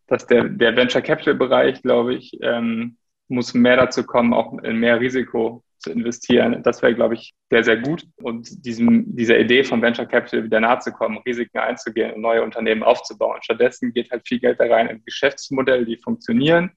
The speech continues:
in Gründer, die es schon bewiesen haben, oder in Softwareunternehmen, die in Anführungsstrichen sicheres Geschäftsmodell haben, versus in, äh, Bereiche, die vielleicht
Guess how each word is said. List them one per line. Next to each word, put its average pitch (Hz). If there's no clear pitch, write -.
in 120
Gründer, 143
die 123
es 117
schon 117
bewiesen 131
haben, 127
oder 117
in 117
Softwareunternehmen, 117
die 113
in 113
Anführungsstrichen 117
sicheres 117
Geschäftsmodell 120
haben, 110
versus 120
in, 117
äh, 120
Bereiche, 117
die 117
vielleicht 113